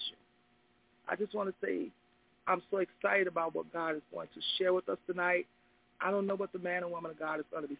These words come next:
speaking about, but what I do know is I'm prepared.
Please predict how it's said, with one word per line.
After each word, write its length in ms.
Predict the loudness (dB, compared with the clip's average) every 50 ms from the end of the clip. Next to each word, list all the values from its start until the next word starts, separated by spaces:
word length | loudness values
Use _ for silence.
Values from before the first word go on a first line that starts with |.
| _ _
speaking 260 | -4 -4 -2 -2 -2
about, 320 | 0 0 0 0 0 -2 -6 _ _ _ _ _ _ _ _ _
but 120 | -8 -2 0
what 100 | 2 2
I 120 | 2 0 0 -2 -2
do 200 | 0 0 0 0
know 280 | 0 -2 -4 -2 -2 -2
is 220 | -2 -2 -4 -6 -8 _ _ _ _ _ _ _ _ _ _ _ 2
I'm 140 | 2 2 2
prepared. 640 | 2 -2 -6 -4 4 6 8 8 8 6 2 -2